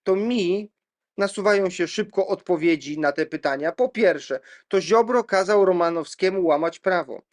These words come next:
To Ziobro prowadzi-, prowadził sprawy w Ministerstwie Sprawiedliwości tak, aby być czystym, a wkopać w to wszystko nie kogo innego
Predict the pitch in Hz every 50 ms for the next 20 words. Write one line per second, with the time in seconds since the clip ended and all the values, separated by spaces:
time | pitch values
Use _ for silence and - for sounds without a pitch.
0 | - - - _ _ - 175 - 190 233 269 - 285 254 - - 196 180 190 190
1 | 190 175 185 180 - - 180 180 170 185 185 180 190 190 175 - - - 196 180
2 | 160 143 160 180 175 180 185 180 180 165 - - 185 196 196 190 - 180 170 -
3 | 180 175 165 165 156 156 151 151 147 - - 156 - - 135 135 185 - - -
4 | - - - - - 175 180 214 202 180 220 - - - - 254 294 - - -
5 | 160 160 - - 180 - - - - 349 339 - 165 151 - - - 180 - -
6 | - 165 - - - 196 208 233 262 254 254 233 - 185 185 180 147 131 127 131
7 | 143 175 190